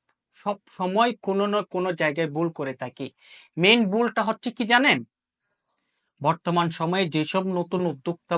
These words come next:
বলেন, ব্যবসায়িক বলেন, যাই বলেন না কেন, সবাই কিন্তু অন্যকে ফলো করে। সেটা কিভাবে?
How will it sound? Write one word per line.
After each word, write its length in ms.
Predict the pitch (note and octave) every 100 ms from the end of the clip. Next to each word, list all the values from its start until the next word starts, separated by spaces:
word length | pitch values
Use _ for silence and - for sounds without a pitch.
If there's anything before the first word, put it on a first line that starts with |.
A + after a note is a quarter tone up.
| E3
বলেন, 220 | D#3+ E3 D3+
ব্যবসায়িক 420 | D3 - - D#3 D3
বলেন, 220 | D3+ D3 E3+ - _ _ _
যাই 240 | C#3 F3+ G#3+ E3
বলেন 220 | D3 C3
না 60 | B2+ -
কেন, 140 | B2 A2+ _ _ _ -
সবাই 280 | C#3+ E3+ E3+ -
কিন্তু 320 | G3 - D4 G4 - _ _
অন্যকে 460 | G3+ A3+ A#3 C4+ D4 C4
ফলো 200 | B3 G#3+ E3+
করে। 180 | D3 A2 - _ _ _ _ _ _ _ _ _
সেটা 220 | C4+ C#4+ B3+
কিভাবে? 360 | F#3 D3+ C3